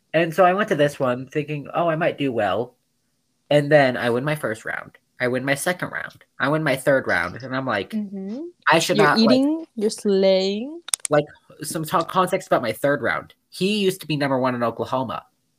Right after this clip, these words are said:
Speaker 1: until I beat him. Or n-, no, he still is probably number one, but, like, now I am in the talks for number one in Tulsa at Smash Bros, which is an eat.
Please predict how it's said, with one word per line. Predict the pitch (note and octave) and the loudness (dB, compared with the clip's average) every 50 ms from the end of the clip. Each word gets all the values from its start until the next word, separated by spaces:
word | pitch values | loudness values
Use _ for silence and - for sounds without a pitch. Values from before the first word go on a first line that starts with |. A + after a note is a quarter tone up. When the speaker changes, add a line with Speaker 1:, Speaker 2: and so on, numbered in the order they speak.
| _ - | _ -10
Speaker 1:
until | B2+ B2 - D#3 C#3 C3 | -8 -6 -2 0 2 2
I | A#2 A2+ | 2 2
beat | A#2 B2 B2+ - - | 0 -2 -4 -4 -4
him. | A#2+ A2 - - - G#2 - _ _ _ _ | -8 -10 -10 -10 -12 -16 -20 _ _ _ _
Or | - D3 E3 E3 | 0 0 0 0
n-, | D3 D#3 D#3 F#3 | -2 -6 -2 0
no, | G3 E3+ D#3 | 2 2 2
he | D3+ - A3 G#3+ | 0 -2 -6 -6
still | A3 - F3 C3 | -2 0 0 0
is | A2+ - | 0 -2
probably | - A2+ G#2 G2+ F#2+ | -2 -2 -2 -2 -4
number | F#2 F#2 F2+ F2+ | -6 -6 -4 -4
one, | F2+ F2+ F#2 F#2+ | -4 -4 -4 -6
but, | F#2+ G#2+ A2 | -4 -2 0
like, | A#2 G#2 G2 F2+ - - _ _ _ _ _ _ _ _ _ _ _ _ _ _ _ | 0 0 0 -2 -6 -14 _ _ _ _ _ _ _ _ _ _ _ _ _ _ _
now | - D3 D#3+ E3+ F3+ G3+ A3+ A#3 - - | -2 0 2 2 4 4 4 2 2 0
I | C3+ C3+ C#3 C#3+ | 0 2 2 2
am | C#3+ C#3+ - A#2+ B2+ A#2 A2+ A2 G2+ - _ _ _ _ _ - | 0 0 0 -2 -2 -2 -4 -8 -10 -14 _ _ _ _ _ -4
in | C3 C3 B2+ B2 G#2+ | -4 -2 -2 -2 -4
the | G#2 | -6
talks | A2+ - A2 G#2+ G#2 - - | -6 -4 -4 -4 -4 -6 -8
for | - A#2+ | -8 -8
number | F#2+ G#2+ A2 G#2+ G2+ | -6 -6 -6 -6 -6
one | G2+ G2 F#2+ | -6 -6 -6
in | F2 | -8
Tulsa | F2+ - G#2+ F#2+ - - - - - | -8 -10 -10 -10 -10 -8 -10 -10 -10
at | - - | -10 -8
Smash | - - A2 G2 F#2+ - | -6 -4 -4 -4 -6 -6
Bros, | - F2 - - - - _ | -6 -6 -6 -6 -8 -8 _
which | - C3 B2+ C#3+ | -4 -4 -2 0
is | B2 | 0
an | D3+ D#3 - | -2 -2 -2
eat. | C#3+ C3 A2+ B2 - - - | -4 -6 -8 -8 -10 -14 -20